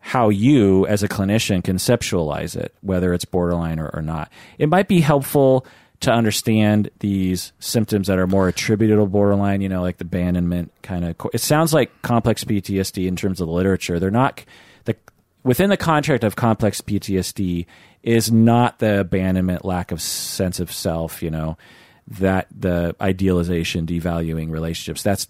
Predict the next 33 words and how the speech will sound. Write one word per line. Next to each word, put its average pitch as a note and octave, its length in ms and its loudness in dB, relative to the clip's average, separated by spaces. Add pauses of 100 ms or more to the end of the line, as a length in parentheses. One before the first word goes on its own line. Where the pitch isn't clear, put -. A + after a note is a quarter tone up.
that's G#2+ 300 -4
not A2 380 0
complex F#2+ 480 -4
P F2 120 -6
T D#2+ 200 -8
S D2 140 -10
D. - 260 -12 (1600)
So, G#2 540 2 (380)
uh, F#2+ 340 2
so, A2+ 460 4
you C#3+ 120 2
know, A#2 120 6
if A#2 160 2
someone D#3+ 320 4
doesn't A#2 240 4
have D#3+ 340 -2
that, F2 300 -4 (520)
if A2+ 160 -2
they A2+ 100 4
don't A2+ 180 4
have B2+ 200 2
that A2+ 160 2
devaluing F2+ 800 2 (400)
idealization, F#2 920 0 (380)
then A#2 360 4
that's C3+ 180 0
gonna F3+ 140 2
be D3 120 6
very B2+ 320 4
different A2 480 -2 (200)
in G2 180 -2
terms G2+ 400 0
of F#2+ 440 2